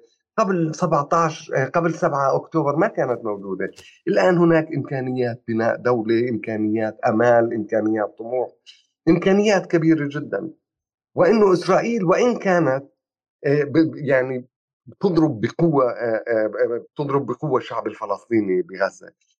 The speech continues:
إلا إنه إسرائيل حقيقة في ورطة كبيرة جدا. وإنه الذي يقود المعركة بالمناسبة هو ليس إسرائيل، يعني إسرائيل لسه ما صحيت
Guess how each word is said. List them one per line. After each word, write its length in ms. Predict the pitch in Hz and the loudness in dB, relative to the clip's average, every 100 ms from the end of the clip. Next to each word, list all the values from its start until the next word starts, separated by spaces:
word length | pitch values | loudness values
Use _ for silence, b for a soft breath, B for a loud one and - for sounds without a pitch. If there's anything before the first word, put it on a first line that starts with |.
| - | -2
إلا 260 | 156 170 | 2 2
إنه 220 | 180 175 160 | 4 4 4
إسرائيل 580 | 160 139 135 185 185 | 0 -2 0 2 0
حقيقة 600 | 120 117 160 160 139 143 113 | 0 -4 -4 -4 -4 -2 -2
في 100 | 120 | 0
ورطة 340 | 123 151 139 | 0 0 -2
كبيرة 440 | 113 - 110 120 - 104 | -4 -4 -2 0 0 -2
جدا. 360 | 87 - 92 - _ _ _ - | -2 -2 -4 -6 _ _ _ 0
وإنه 440 | 175 226 208 143 | 2 4 4 2
الذي 380 | 170 208 214 175 | 2 0 2 2
يقود 340 | 165 190 175 | 2 2 4
المعركة 520 | 165 160 139 147 139 | 4 4 2 -2 0
بالمناسبة 800 | 123 127 127 127 131 127 104 107 110 b b - | -4 -2 -2 0 0 -2 -2 -2 -4 b b 2
هو 140 | 190 | 4
ليس 280 | 170 202 - | 4 2 0
إسرائيل، 540 | 135 123 - 113 107 117 | 0 0 0 0 2 2
يعني 220 | 127 151 | 0 -2
إسرائيل 540 | 147 147 139 190 160 | -4 -4 -2 -2 -2
لسه 280 | 170 170 151 | -4 -4 -6
ما 220 | 131 160 | 0 0
صحيت 600 | 147 127 127 127 113 113 | 0 -2 -4 -4 -8 -8